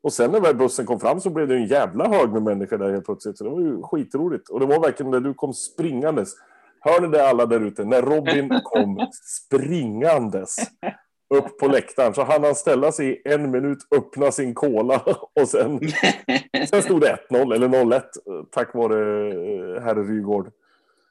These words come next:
Speaker 1: Och det var ju faktiskt sån jävla timing så att det var nästan läskigt liksom. Det var ju skitbra.
Speaker 2: Ja, faktiskt.
Speaker 1: Men sen var det en sån här intressant match, för jag vet inte vad ni kände, men, men jag hade kvar, jag, jag hade nästan här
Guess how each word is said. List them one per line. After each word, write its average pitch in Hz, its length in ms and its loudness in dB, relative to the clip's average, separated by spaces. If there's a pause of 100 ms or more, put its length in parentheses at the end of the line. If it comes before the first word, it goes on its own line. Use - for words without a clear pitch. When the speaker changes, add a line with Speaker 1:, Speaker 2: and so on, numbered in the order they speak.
(200)
Speaker 1:
Och 113 60 -6
det 127 100 0
var 127 120 0
ju 113 420 0
faktiskt 123 420 -6
sån 117 120 -6
jävla 113 240 0
timing 107 420 -2
så 110 100 -8
att - 80 -10
det 110 60 -6
var 104 80 -4
nästan 101 320 -6
läskigt - 420 -8
liksom. 82 260 -16
Det 110 80 -8
var 110 120 -6
ju 101 260 -8
skitbra. 110 360 -10 (1000)
Speaker 2:
Ja, 160 260 -10
faktiskt. - 420 -16 (100)
Speaker 1:
Men 139 100 0
sen 214 160 2
var 247 80 4
det 247 60 8
en 233 60 6
sån 180 80 0
här 147 80 2
intressant 151 460 -2
match, 107 200 -2
för 139 220 -4
jag 156 220 2
vet 190 180 0
inte 170 200 -6
vad 156 120 0
ni 170 100 -4
kände, 123 280 -2
men, 135 120 -2
men 110 200 -2
jag 131 120 4
hade 180 220 0
kvar, 110 260 -4
jag, 127 220 -2
jag 139 520 -4
hade 143 180 -4
nästan 131 300 -6
här 123 180 -4